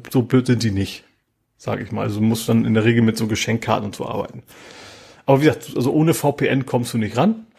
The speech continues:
Äh, ich glaube, es ist auch nichts Illegales, sonst will ich es auch nicht erzählen. <laughs> Weil ich, die kriegen ja mein Geld.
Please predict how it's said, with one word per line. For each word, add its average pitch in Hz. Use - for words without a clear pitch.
Äh, 123
ich 107
glaube, 123
es 120
ist 131
auch 104
nichts 117
Illegales, 120
sonst 110
will 139
ich 127
es -
auch 131
nicht 120
erzählen. 139
<laughs> -
Weil 120
ich, -
die 175
kriegen 240
ja 208
mein 165
Geld. 104